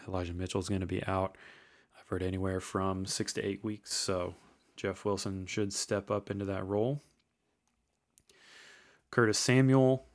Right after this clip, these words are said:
he had a pretty big week last week against Jacksonville. Uh, eleven targets, uh, eight receptions, fifty-five yards, and a touchdown. He was also used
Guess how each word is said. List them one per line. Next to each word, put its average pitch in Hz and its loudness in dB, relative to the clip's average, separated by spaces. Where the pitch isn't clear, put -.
he 104 -2
had 107 2
a 107 0
pretty 107 4
big 101 2
week 107 2
last 104 -4
week 107 0
against 101 -2
Jacksonville. 107 0
Uh, 95 -4
eleven 101 0
targets, 101 -2
uh, 92 -4
eight 104 0
receptions, 98 -2
fifty-five 101 0
yards, 98 2
and 92 -6
a - -8
touchdown. 98 -2
He 92 -2
was 92 -4
also 98 0
used 95 -2